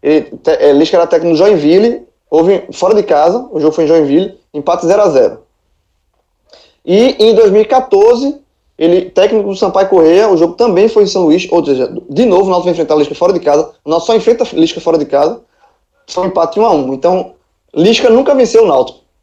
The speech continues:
num confronto direto. Vai vencer, eu tô jogando isso pra,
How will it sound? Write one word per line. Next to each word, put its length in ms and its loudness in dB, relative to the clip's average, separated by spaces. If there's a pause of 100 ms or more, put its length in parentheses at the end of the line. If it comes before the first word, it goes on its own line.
(1040)
num 180 -4
confronto 340 -2
direto. 360 0
Vai 120 0
vencer, 560 0 (120)
eu 240 0
tô 120 0
jogando 280 2
isso 100 -2
pra, 180 0